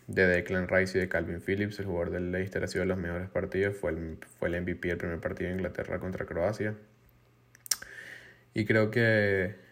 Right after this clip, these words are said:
creo que pasa por ahí, creo que Harry Kane tiene que entrar, creo que Jack Grealish tiene que estar, que Mason Mount tiene que estar,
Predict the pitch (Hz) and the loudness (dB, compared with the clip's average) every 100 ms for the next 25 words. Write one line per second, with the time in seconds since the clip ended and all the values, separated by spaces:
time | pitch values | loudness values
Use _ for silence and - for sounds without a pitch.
0 | - - _ 113 113 110 101 104 98 101 | -20 -20 _ 0 0 2 0 0 0 2
1 | 107 101 92 - 104 101 98 98 98 101 | 2 2 0 0 -2 -4 -2 -2 0 0
2 | 101 92 90 113 - 92 92 85 85 90 | 0 -2 2 2 2 0 0 -2 2 2
3 | 95 95 92 - 92 90 101 - 107 107 | 2 -2 -2 -4 -4 -4 -6 0 4 4
4 | 110 - _ - 85 87 85 - 82 85 | 0 -10 _ -4 -2 -2 -4 -6 -4 -4
5 | 87 87 90 95 101 - 101 110 | -4 -4 -6 -6 -8 0 2 2